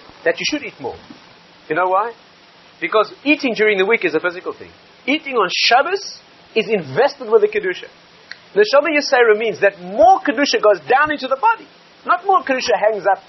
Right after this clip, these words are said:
you know, fl-, uh, floats, uh, levitates in the air. The essence of a Jew is that Kedusha goes into the body. We don't become celibates and ascetics and transcend the body, like many other systems, in order to reach spirituality. We don't do that.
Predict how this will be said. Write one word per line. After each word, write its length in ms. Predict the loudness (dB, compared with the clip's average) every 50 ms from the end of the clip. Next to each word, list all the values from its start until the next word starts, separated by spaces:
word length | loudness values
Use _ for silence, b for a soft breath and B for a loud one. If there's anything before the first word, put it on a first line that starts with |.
| _ -10 -6
you 80 | -4
know, 200 | -2 -2 -2 -4 -6 -12 -14
fl-, 100 | -12 -6
uh, 120 | -4 -4 -2
floats, 340 | 0 -2 -2 -2 -6 -12 -8
uh, 300 | -4 -2 0 0 0 0
levitates 500 | 0 0 -2 -2 -4 -4 -6 -4 -6 -6
in 80 | -4 -2
the 60 | 0
air. 180 | 2 0 0 -2 -6 -16 -20 _ _ _ _ _ _ _ _ -20 _ _ _ _ -12 -4
The 100 | -4 -2
essence 420 | 2 2 2 2 2 -4 -4 -2 0
of 120 | 0 2
a 100 | 0 -2
Jew 240 | -2 -6 -8 -8 -8 -12 -20 -20 _ _ -20 -6 -4
is 100 | -2 2
that 160 | 2 2 2
Kedusha 400 | 2 -2 -2 -2 -2 -2 0 2
goes 160 | 2 2 2 0
into 160 | -4 -4 -2
the 140 | -2 2 2
body. 280 | 2 2 2 0 -6
We 120 | -10 -2 2
don't 180 | 2 2 2
become 260 | 0 -2 -2 -2 -4
celibates 440 | -2 -2 0 0 0 -2 -2 -4 -2
and 100 | -2 0
ascetics 440 | 0 0 0 -2 -2 -2 -6 -6 -6
and 120 | -8 -4
transcend 380 | -2 -2 -2 -2 -2 -6 -6 -6
the 100 | -2 -2
body, 220 | -2 -2 -2 -6 -12 -20 -20 -20 _ _ _ _ _ -6
like 180 | -4 -4 -4 -4
many 260 | -4 -4 -2 0 -2
other 160 | -2 -2 -4
systems, 420 | -6 -10 -12 -10 -10 -12 -12 -12 -8
in 100 | -4 -2
order 140 | -2 -2 -2
to 100 | -4 -4
reach 140 | -4 -4
spirituality. 640 | -4 -4 -4 -4 -2 -2 -2 -4 -4 -6 -10 -16 -20 -20 -20 _ _ -20 -20 _ _ _ -6
We 80 | 0 0
don't 160 | 0 0 -2
do 80 | -4 -4
that. 140 | -4 -4